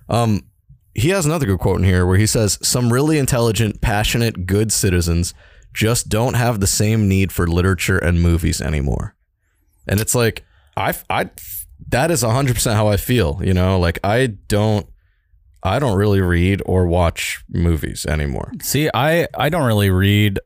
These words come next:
Speaker 2: well, I don't, I don't read books. Like, I don't read fiction, really. I read a lot, but it's mostly, like, n-, news, current events, stuff like that.
Speaker 1: Yeah.
Speaker 2: Um, but I do watch movies. In fact, I think I watch more movies now than I have in a long time. Like, that's,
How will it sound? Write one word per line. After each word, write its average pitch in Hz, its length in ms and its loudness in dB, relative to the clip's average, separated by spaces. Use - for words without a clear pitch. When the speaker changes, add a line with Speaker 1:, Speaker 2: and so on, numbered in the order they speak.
Speaker 2:
well, 123 140 2
I 123 140 0
don't, 139 120 0
I 127 60 2
don't 139 160 2
read 104 240 0
books. - 400 -4
Like, 95 160 0
I 110 60 0
don't 107 200 2
read 101 320 0
fiction, 95 640 -2
really. 90 300 2
I 92 120 2
read 131 200 2
a 123 60 2
lot, 98 500 2
but 107 100 0
it's 107 200 -2
mostly, 104 400 2
like, 92 320 0
n-, - 200 -10
news, 104 560 4
current 98 320 0
events, 87 360 0
stuff - 340 -4
like 90 200 -2
that. 95 320 0
Speaker 1:
Yeah. 76 180 0
Speaker 2:
Um, 101 460 0
but - 120 0
I 110 100 2
do 113 240 2
watch 107 340 0
movies. 95 440 0
In 113 100 2
fact, 120 260 0
I 113 100 2
think 135 200 -4
I 123 80 2
watch 117 320 0
more 110 220 4
movies 104 460 2
now 98 340 2
than 98 140 2
I 95 340 0
have 98 520 -2
in 95 120 0
a 90 60 0
long 90 340 0
time. 87 320 -6
Like, 95 180 0
that's, - 380 -2